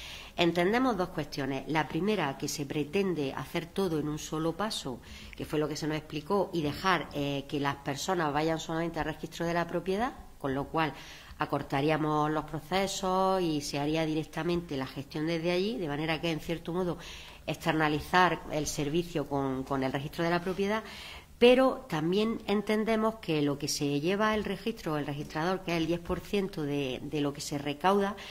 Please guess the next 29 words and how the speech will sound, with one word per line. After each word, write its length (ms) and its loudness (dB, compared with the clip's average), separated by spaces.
es 280 8
un, 680 2
un 220 2
aporte 640 4
que 160 -2
no 140 0
va 80 4
a 100 0
tener 300 2
el 100 2
Ayuntamiento 960 -2
de 80 0
Berja, 420 0
es 140 0
un 80 -2
aporte 580 -2
económico. 600 -4
Entonces, 420 -6
queremos 300 4
preguntar 680 2
dos 140 0
cuestiones. 680 -6
¿Por 260 6
qué 160 6
se 200 4
determina 840 2
que 100 6
es 60 8
mejor, 480 2